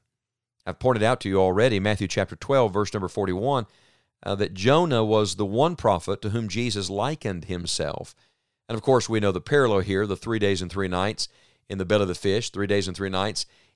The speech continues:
in the heart of the earth, and then, uh, coming out, uh, very much alive with a message of grace and peace and mercy.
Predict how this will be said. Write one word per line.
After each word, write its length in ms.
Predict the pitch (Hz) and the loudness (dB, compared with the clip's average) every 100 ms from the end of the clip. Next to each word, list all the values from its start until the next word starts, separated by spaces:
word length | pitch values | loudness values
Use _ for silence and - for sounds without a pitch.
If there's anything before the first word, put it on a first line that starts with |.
| - | -6
in 80 | |
the 60 | 95 | 0
heart 160 | 107 98 | 2 2
of 40 | |
the 100 | 92 | 2
earth, 400 | 90 101 117 - | 2 2 0 -6
and 240 | 95 92 90 | -8 -6 -2
then, 320 | 107 104 90 _ _ _ - | -2 -2 -6 _ _ _ -12
uh, 160 | 92 - | -10 -2
coming 340 | 120 107 104 | 0 0 -2
out, 420 | 101 104 127 - - _ _ - | 0 2 0 -2 -16 _ _ -16
uh, 60 | - | -4
very 180 | 101 117 | 2 2
much 260 | 117 117 | 2 0
alive 560 | 110 104 101 104 117 127 | 0 2 4 4 2 2
with 140 | 107 | 0
a 60 | 92 | 0
message 400 | 98 110 107 92 | 0 0 -2 -2
of 160 | 92 87 | -4 0
grace 460 | 110 110 127 127 | 4 4 2 -2
and 140 | 87 - | -8 -6
peace 400 | 110 113 127 - | -4 -2 -4 -6
and 140 | 87 | -4
mercy. 480 | 95 110 - 135 | 0 0 0 -2